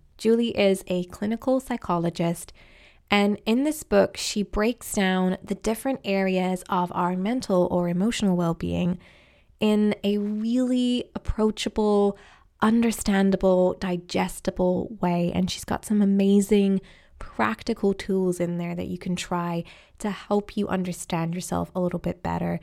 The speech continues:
And her whole aim with this book was to make the tools of therapy more accessible. I'll pop the link to Julie's Instagram page, which is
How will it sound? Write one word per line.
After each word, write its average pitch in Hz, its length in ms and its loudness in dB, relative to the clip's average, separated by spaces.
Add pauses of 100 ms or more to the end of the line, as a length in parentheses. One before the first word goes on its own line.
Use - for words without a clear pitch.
(260)
And 190 140 2
her 208 200 4
whole 226 640 4
aim 190 440 2
with 185 160 -2
this 185 260 -2
book - 500 -2
was 175 320 0
to - 160 -8
make 202 360 0 (520)
the 180 380 2
tools 196 640 0
of 185 380 0
therapy 196 840 0 (380)
more 196 280 4
accessible. 170 960 -2 (160)
I'll 220 160 8
pop 247 260 0
the 247 120 2
link 196 400 4
to 180 380 4
Julie's 180 640 2
Instagram 254 420 2
page, 240 380 2
which 196 180 2
is 180 180 -4